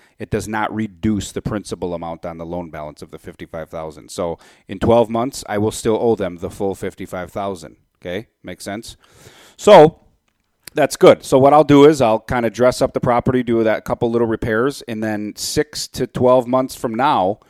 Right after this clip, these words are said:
I will call my local bank and refinance the property, okay? And I will call them and they will refinance it, meaning they'll sla-, they'll pay off the fifty-five thousand of the existing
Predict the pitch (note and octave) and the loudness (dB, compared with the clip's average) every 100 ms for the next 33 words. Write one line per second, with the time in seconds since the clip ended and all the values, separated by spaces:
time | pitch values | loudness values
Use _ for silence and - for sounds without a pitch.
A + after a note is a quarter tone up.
0 | _ _ _ - G#2+ A#2 C3 - B2+ A#2+ | _ _ _ -8 0 6 6 6 2 2
1 | A#2 A2 G#2+ A2+ A2 F#2+ D3 D3 G#2+ - | 2 -2 0 0 0 -2 0 -2 -6 -12
2 | - _ _ _ G#2+ G#2+ G#2 A#2 G2+ - | -18 _ _ _ -10 -6 -4 -6 -8 -6
3 | A#2 A#2+ A2 F#2+ - - - _ G2 G2+ | -6 -4 -6 -8 -12 -16 -18 _ -12 -6
4 | A#2 A2 - D#2 - _ _ _ _ E2+ | -2 -2 -4 -12 -16 _ _ _ _ -14
5 | F2 F#2 B2 _ _ _ _ _ _ G2 | -8 -8 -10 _ _ _ _ _ _ -10
6 | F#2+ G2 G2+ - G#2+ G2+ G#2 G2 F#2+ F#2+ | -4 -2 -2 0 -2 -2 -4 -6 -4 -4
7 | F#2+ F#2+ A2+ G#2 F2 C#2+ - - F2 F2+ | -6 -6 -6 -6 -8 -12 -14 -16 -14 -14
8 | F2 E2 F2+ F2+ F2 F2 _ - - F#2+ | -14 -10 -6 -6 -6 -8 _ -14 -10 -8
9 | F#2 - G#2 F#2 - G#2+ G#2 G2 - G2 | -8 -6 -8 -6 -6 -4 -2 -4 -6 -12
10 | - G2 A2 G#2 A2 A#2 E2 D#2 E2+ F2 | -10 -10 -10 -6 -6 -6 -8 -8 -12 -16
11 | E2 E2+ D#2+ F#2 G#2+ - E2 | -14 -14 -12 -12 -12 -12 -16